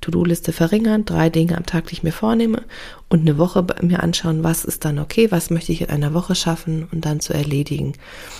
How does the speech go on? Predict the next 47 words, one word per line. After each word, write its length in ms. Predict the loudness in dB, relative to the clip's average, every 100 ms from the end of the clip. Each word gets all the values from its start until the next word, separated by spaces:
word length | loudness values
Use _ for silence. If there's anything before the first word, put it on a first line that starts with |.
| -18 -20 -20 -14
Und 240 | -10 -4
auch 240 | -4 -4 -14 -20
vielleicht 760 | -6 0 0 0 -2 -4 -8 -16 -20 -20 _ -20 0
nicht 280 | 2 2 0
zu 100 | -4
viele 260 | 0 2
mit 160 | 2 2
Termine 320 | 2 2 2
mit 180 | 0 -2
den 120 | -4
Kindern 360 | -2 -2 -2 -2
zu 120 | -4
machen 260 | -2 -2 -2
oder 180 | -4
für 140 | -2 -2
mich 200 | -2 -2
persönlich, 680 | -4 -2 0 0 -2 -6 -14 -18 -18
damit 160 | -12 -4
ich 40 |
hinterher 280 | -2 0 -2
gar 160 | -2
nicht 180 | -6 -6
mehr 120 | -8
weiß, 260 | -6 -8 -8
wo 60 | -10
ich 220 | -10 -12
klarkomme. 800 | -10 -8 -8 -10 -10 -8 -6 -8 -12 -20 -20 -20 -20 -8
Aber 120 | 0 4
das 100 | 6
ist 60 |
nur 100 | 6
mein 160 | 6 4
persönliches 500 | 2 2 -2 -2 -4
Ding, 280 | -2 -2 0
das 180 | -2
kannst 320 | 0 -2 0 0
du 60 |
ja 80 | -2
für 160 | 0 -2
dich 200 | -2 -2
entscheiden. 840 | -4 -2 0 0 2 0 0 -4 -6
Ähm, 600 | -2 0 2 0 0 -2 -6 -20 -20 -20 -20 _ -20 -20 -20 -12
meine 320 | 0 2 2
Erkenntnis 460 | 0 -2 0 0 -4
ist 120 | -8
einfach 360 | -8 -6 -6 -4
nur 340 | -4 -4